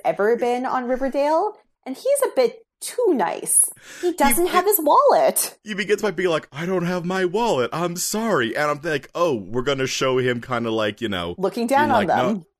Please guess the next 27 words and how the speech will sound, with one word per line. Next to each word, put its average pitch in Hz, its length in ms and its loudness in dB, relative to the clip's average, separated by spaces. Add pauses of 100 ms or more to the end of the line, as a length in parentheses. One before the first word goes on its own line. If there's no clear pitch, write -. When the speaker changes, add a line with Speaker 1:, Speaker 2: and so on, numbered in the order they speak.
(140)
Speaker 2:
I'm 113 140 -6
not 123 140 -2
gonna 123 140 -6
pay." 139 120 0
He's 110 120 -2
like, - 140 -4 (180)
"No, 123 200 -4
what 131 140 0
I 143 60 2
don't, 156 240 -2
I 175 80 -2
don't 185 120 0
have 147 80 -6
a 135 40 -2
wallet. 98 220 0
What 120 100 0
I 131 80 2
do 175 260 -4
have 120 400 -2 (280)
is 135 160 -6
a 135 100 0
hundred 151 720 -2
dollar 143 400 0
chunk 135 420 -6
of 131 220 -4
palladium 123 840 0 (340)
and 160 500 -2